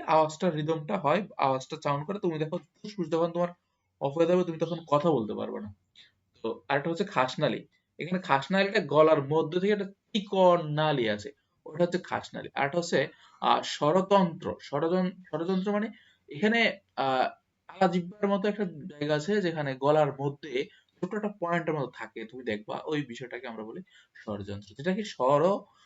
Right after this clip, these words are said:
স্বর উচ্চারণ করতে ওটা সাহায্য করে। দেখা যায় যারা কথা বলতে পারে না, অনেকেরই এই সমস্যাটা হয়।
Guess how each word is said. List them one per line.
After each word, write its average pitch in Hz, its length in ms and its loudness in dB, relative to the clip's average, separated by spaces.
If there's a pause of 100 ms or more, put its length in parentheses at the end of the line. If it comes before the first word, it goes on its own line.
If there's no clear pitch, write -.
(100)
স্বর 185 280 6
উচ্চারণ 202 680 2
করতে 175 680 -2
ওটা 156 200 0
সাহায্য 113 460 -8
করে। - 180 -10 (500)
দেখা 196 200 2
যায় 196 240 4
যারা 151 280 2
কথা 151 200 2
বলতে 175 220 2
পারে 196 200 0
না, 196 220 0
অনেকেরই 190 440 0
এই 160 120 0
সমস্যাটা 160 440 -4
হয়। 117 260 0